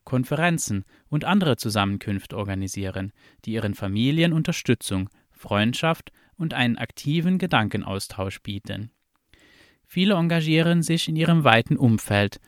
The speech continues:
durch Aktivitäten wie Sport, Kunst, Gemeinschaftstheater, Gemeinschaftsgärten, Bürgerwissenschaft, Freiwilligenarbeit, Aktivistengruppen,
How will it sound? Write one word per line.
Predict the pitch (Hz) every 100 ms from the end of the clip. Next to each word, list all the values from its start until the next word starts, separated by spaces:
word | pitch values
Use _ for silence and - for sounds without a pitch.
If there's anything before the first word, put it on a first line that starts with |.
| -
durch | - -
Aktivitäten | 113 - 110 107 110 107 117 117
wie | 156
Sport, | - 120 107 - - -
Kunst, | - 175 175 - - _ _ -
Gemeinschaftstheater, | 156 143 120 - 117 - - 107 107 107 107 - _ _
Gemeinschaftsgärten, | - 120 117 - 113 - 143 143 - 127 127 - _ _
Bürgerwissenschaft, | - 185 170 156 147 139 131 123 117 117 110 - - _ _ _
Freiwilligenarbeit, | - 127 127 127 113 113 - 104 104 101 104 - _ _ _
Aktivistengruppen, | - 127 170 175 - 127 117 110 - 101 101